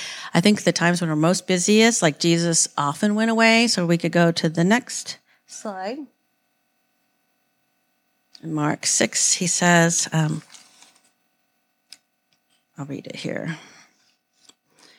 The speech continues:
Then because so many people were coming and going, they did not even have a chance to eat. And Jesus said to them, "Come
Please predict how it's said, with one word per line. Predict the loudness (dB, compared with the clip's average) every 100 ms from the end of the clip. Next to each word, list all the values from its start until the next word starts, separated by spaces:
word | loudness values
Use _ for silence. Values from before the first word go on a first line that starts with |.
| _ _ _ _ _ _ _ _
Then | 4 4
because | 4 2
so | 2
many | 2 2
people | 0 0 0
were | -2
coming | -2 2 4 6
and | 4
going, | 4 4 4
they | 2
did | 0 2
not | 2 0
even | -2 -2
have | 2 2 2
a |
chance | 2 0 0 -2
to | -4
eat. | 0 2 2 0 -2 -6 0
And | 2 4 2 -4 -8
Jesus | -4 -4 -2 -2
said | -2
to | -2
them, | -2 -2
"Come | 0 0 2